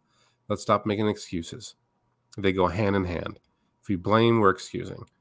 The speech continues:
If we make an excuse, <laughs> then we're blaming. <laughs> Okay? Like, let's stop that. Let's take accountability. Let's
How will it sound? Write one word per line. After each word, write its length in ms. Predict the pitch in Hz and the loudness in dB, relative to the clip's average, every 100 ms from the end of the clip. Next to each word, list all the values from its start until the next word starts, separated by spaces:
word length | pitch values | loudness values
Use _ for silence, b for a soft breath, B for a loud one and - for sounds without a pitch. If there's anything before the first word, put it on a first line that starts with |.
| _ _ _ | _ _ _
If 60 | 98 | -10
we 60 | |
make 120 | 92 | -10
an 60 | 92 | -10
excuse, 540 | 95 - 117 113 - | -12 -4 0 2 2
<laughs> 60 | - | 0
then 100 | 113 | -2
we're 120 | - 104 | -2 -10
blaming. 400 | - 90 85 - - | -8 -8 -10 -14 -18
<laughs> 800 | _ - - - - - 127 | _ -20 -20 -20 -4 -2 0
Okay? 460 | - - - 139 - B B B B | -2 0 2 2 0 B B B B
Like, 320 | 120 110 - _ _ _ - | 2 2 0 _ _ _ 4
let's 240 | 127 - | 4 2
stop 400 | - - 117 110 | -4 6 6 8
that. 100 | 113 | 4
Let's 160 | 101 - | 4 0
take 180 | 104 95 | -6 -4
accountability. 840 | - 90 92 95 95 92 90 90 _ _ _ _ | -2 -2 2 2 4 2 0 -4 _ _ _ _
Let's 380 | 101 95 - - | 0 0 -2 -12